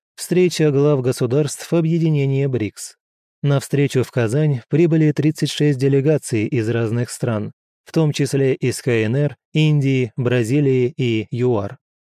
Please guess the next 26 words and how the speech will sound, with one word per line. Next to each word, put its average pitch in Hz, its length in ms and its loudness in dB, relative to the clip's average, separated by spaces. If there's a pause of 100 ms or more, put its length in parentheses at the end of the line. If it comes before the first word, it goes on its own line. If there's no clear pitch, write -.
(240)
В 123 120 0
работе 135 400 2
саммита 156 440 0
принимал 135 440 2
участие 151 580 0
генеральный 131 640 0
секретарь 123 640 -2
оон 135 420 0 (240)
Антонио 147 680 2
Гутерриш. 101 680 -4 (420)
Казанский 170 560 2
саммит 180 380 0
стал 170 340 0
крупнейшим 156 800 0
международным 120 720 0
мероприятием, 123 960 0
организованным 120 840 0
в 110 60 0
России 139 520 0
с - 120 -4
начала 135 520 0
С 120 180 -4
В 120 120 -2
О 127 260 2
на 101 180 -2
Украине 113 680 -2